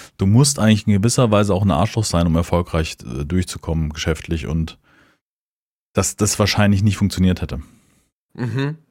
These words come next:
Speaker 2: Ihr wärt
Speaker 1: Also
Speaker 2: so ungerne Arschlöcher gewesen.
Speaker 1: Naja, es hat auch was mit Effektivität zu tun. Zum Beispiel, wenn du, ich bin immer jemand, der ja hundertfünfzig Prozent in seinem Leben agiert oder versucht zu agieren.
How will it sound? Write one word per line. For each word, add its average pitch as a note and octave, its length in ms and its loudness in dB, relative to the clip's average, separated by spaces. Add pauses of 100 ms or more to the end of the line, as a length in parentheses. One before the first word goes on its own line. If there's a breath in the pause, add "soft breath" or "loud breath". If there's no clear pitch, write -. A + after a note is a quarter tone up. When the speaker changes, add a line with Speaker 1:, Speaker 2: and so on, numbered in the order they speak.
(100)
Speaker 2:
Ihr G2+ 120 -6
wärt A2 100 6
Speaker 1:
Also F2 140 2
Speaker 2:
so F#2+ 60 2
ungerne A2 320 2
Arschlöcher F#2 440 -2
gewesen. E2+ 380 -6 (800 loud breath)
Speaker 1:
Naja, A2 120 6
es A#2+ 100 4
hat C3 100 4
auch B2 120 6 (240)
was A2+ 140 2
mit A2+ 100 4
Effektivität G#2+ 680 0
zu - 120 -6
tun. F2 240 0
Zum F2 140 0
Beispiel, F#2 280 2
wenn F#2+ 140 4
du, F#2+ 100 4
ich E2 160 -2
bin G#2 120 2
immer G#2 180 4
jemand, G2+ 320 4
der G2 100 4
ja F#2 240 4
hundertfünfzig G#2 600 2
Prozent F2+ 360 2
in F2 100 0
seinem E2+ 160 2
Leben F2 240 2
agiert F#2 400 0
oder F2 140 2
versucht F#2+ 380 -6
zu F2+ 100 0
agieren. F2 380 0